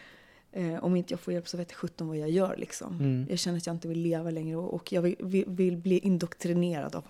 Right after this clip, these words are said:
Speaker 1: hur man lägger av med den här
Speaker 2: Mm.
Speaker 1: skiten. Så
Speaker 2: Mm.
Speaker 1: jag, okej, och då kom jag till ett ställe som heter Kvarnlyckan. Och, eh,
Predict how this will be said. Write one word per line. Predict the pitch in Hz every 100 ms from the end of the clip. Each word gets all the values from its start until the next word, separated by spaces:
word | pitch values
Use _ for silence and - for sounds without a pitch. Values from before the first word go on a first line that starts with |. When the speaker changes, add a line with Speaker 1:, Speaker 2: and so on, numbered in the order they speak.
| -
Speaker 1:
hur | 196 185
man | 180 156
lägger | 156 160 180
av | 170 160
med | 156 151
den | 147
här |
Speaker 2:
Mm. | 170
Speaker 1:
skiten. | - 185 196 180 - - 160
Så | 170
Speaker 2:
Mm. | 170
Speaker 1:
jag, | 170 - - - - - - - _
okej, | 214 190 156 156
och | - 180
då | 190 190 - -
kom | 202 185
jag | 170
till | - 170
ett | 165
ställe | - - 170 165
som | 170 165
heter | 156 170 165
Kvarnlyckan. | - 190 175 180 - 226 240 - _ _ _ _ _ _ - - -
Och, | 190 185 - -
eh, | 180 165